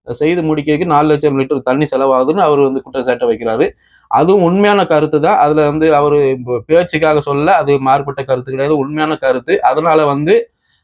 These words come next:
அஹ், நாம் தமிழர் கட்சி ஆட்சிக்கு வந்து, வந்ததுன்னா, அஹ், தண்ணீர் வந்து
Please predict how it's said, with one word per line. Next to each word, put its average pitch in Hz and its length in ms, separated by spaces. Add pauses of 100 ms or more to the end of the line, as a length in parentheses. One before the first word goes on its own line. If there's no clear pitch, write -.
(120)
அஹ், 120 240
நாம் 180 400
தமிழர் 202 400
கட்சி 165 420 (220)
ஆட்சிக்கு 156 560 (380)
வந்து, 143 300 (320)
வந்ததுன்னா, 139 520 (360)
அஹ், 120 380
தண்ணீர் 190 440
வந்து 175 320